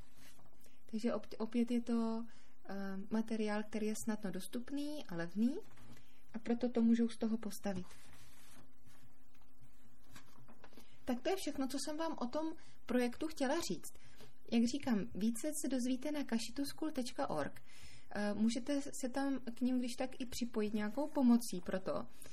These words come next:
Já jsem jim chtěla pomoct aspoň tak, že to tady zmíním, i když moc, eh, posluchačů ještě nemám, ale to se může změnit. Když, eh, zmáčknete follow nebo sledovat, tak mi tím pomůžete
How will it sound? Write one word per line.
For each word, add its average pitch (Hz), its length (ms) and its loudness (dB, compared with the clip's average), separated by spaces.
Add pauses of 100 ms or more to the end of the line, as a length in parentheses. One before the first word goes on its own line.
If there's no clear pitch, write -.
(440)
Já 202 200 0
jsem 269 200 2
jim 277 80 4
chtěla 254 200 4
pomoct 254 400 2 (180)
aspoň 277 300 0
tak, 254 220 0
že 262 260 4 (360)
to 254 120 0
tady 254 260 2
zmíním, 226 640 8 (440)
i 226 100 2
když 240 200 2
moc, 247 360 2 (120)
eh, 214 380 0
posluchačů 240 480 0
ještě 254 240 0
nemám, 208 420 4 (400)
ale 220 140 6
to 226 100 2 (100)
se 220 60 4
může 196 240 6
změnit. 247 440 4 (340)
Když, 185 220 0 (380)
eh, 170 460 -4
zmáčknete 180 680 -2 (520)
follow 277 400 8
nebo - 260 2
sledovat, 285 420 2 (960)
tak 226 160 6
mi 208 100 6
tím - 160 -2
pomůžete 220 640 2